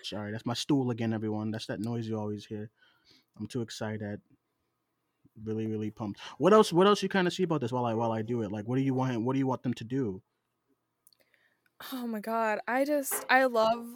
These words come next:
Speaker 2: like, stories about, like, friendship and stuff like that. That's mainly why I love, um,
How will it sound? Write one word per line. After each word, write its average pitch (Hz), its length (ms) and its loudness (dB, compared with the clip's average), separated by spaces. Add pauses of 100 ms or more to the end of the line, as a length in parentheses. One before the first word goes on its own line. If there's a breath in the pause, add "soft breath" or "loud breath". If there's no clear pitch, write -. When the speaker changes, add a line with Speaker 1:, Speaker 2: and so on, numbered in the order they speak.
Speaker 2:
like, 208 320 2 (720)
stories 196 520 2
about, 208 120 0
like, 190 140 -2
friendship 180 460 -4
and 202 120 -8
stuff 208 180 -4
like 208 160 -4
that. 208 180 -2
That's 196 200 -6
mainly 185 280 -4
why 165 260 -2
I 170 60 0
love, 170 440 -2
um, 170 540 0